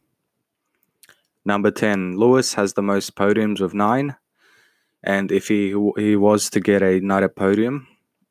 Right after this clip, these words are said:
he would have became the third driver to score ten podiums at a single Grand Prix, joining Michael Schumacher and Alain Prost. Eleven,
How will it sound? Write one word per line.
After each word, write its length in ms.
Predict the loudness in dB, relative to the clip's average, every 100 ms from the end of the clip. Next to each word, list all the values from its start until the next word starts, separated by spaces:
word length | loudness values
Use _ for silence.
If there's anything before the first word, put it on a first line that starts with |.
| -20 -6
he 180 | -2
would 180 | 2 2
have 160 | 0 -2
became 440 | -4 -2 -2 -2
the 100 | -4
third 300 | -2 2 2
driver 300 | 2 2 2
to 180 | -4 -6
score 340 | -8 0 0
ten 280 | 0 -4 -6
podiums 560 | -2 0 0 -4 -4 -2
at 80 | -2
a 180 | -4 -8 _ _ -20 -20 _
single 540 | -10 -2 0 2 2 2
Grand 340 | 0 0 -2
Prix, 340 | 0 0 0 -4 -10
joining 480 | -2 0 0 -4 -8 -14 _ _ _ -4
Michael 320 | -2 2 0
Schumacher 580 | 0 -2 0 -2 -2 -2
and 280 | -2 -4 -6 _
Alain 340 | -2 0 0 -2
Prost. 520 | -2 -2 -2 -10 -16 -20 _ _ -20 -20 _ -18 -18 -20 _ _ -20 -20 _ _ _ _ _ _ 0
Eleven, 480 | 2 4 2 -2